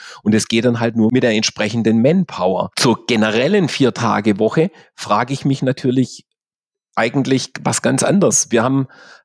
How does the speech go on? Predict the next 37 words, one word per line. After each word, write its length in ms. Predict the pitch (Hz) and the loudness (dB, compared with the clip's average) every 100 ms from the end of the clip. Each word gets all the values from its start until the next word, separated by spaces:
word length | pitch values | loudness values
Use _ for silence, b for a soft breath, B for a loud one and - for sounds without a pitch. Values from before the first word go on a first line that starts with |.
| _ | _
ähm, 340 | 117 123 117 110 | 2 4 4 4
momentan 520 | 113 139 151 147 135 | 2 2 0 0 0
diese 220 | 127 131 | 2 2
ganzen 300 | - 147 - | 2 0 0
Babyboomer, 600 | 120 151 151 131 135 127 | 2 2 0 -2 2 2
die 120 | 117 | 0
gehen 200 | - 131 | -2 0
jetzt 220 | 135 - 117 | 0 0 0
dann 100 | 110 | 2
irgendwann 480 | 123 139 117 117 | 2 2 0 2
mal 200 | 123 117 | 2 2
in 120 | 110 107 | 4 2
Rente. 420 | - 113 117 95 | 2 0 0 -2
Jetzt 240 | 104 113 | -2 -2
hast 200 | 123 - | -2 -2
du 40 | - | -4
vorher 280 | - 127 120 | 2 2 2
nach 100 | 107 | -4
dem 80 | |
Durchschnittsalter 720 | 107 135 147 147 - - 233 226 | 0 0 0 -2 -4 -6 -2 0
bei 160 | 110 | 0
uns 240 | 107 - - | 0 -2 -4
gefragt. 500 | 107 - 110 131 110 | -10 -4 -4 -2 -2
Ja, 100 | 107 | 0
also 160 | - | 0
der, 260 | 104 107 - | -2 -4 -4
die 180 | 113 113 | -4 0
Jüngste 400 | 120 147 - 143 | 0 0 0 0
ist 200 | 104 - | 0 0
sechzehn, 600 | 101 - - 151 151 - B B B - | -2 -4 -4 -2 -2 -4 B B B -6
der 160 | 78 | -2
Älteste 440 | 104 135 143 - 131 | 0 2 0 2 0
ist 320 | 117 117 - | 2 -2 0
dreiundfünfzig, 800 | 107 117 113 - 117 - - 180 | 0 2 0 0 -2 -2 -4 -4
das 180 | 113 - | -4 -4
bin 160 | 98 | -4
ich. 240 | 85 185 | -2 -2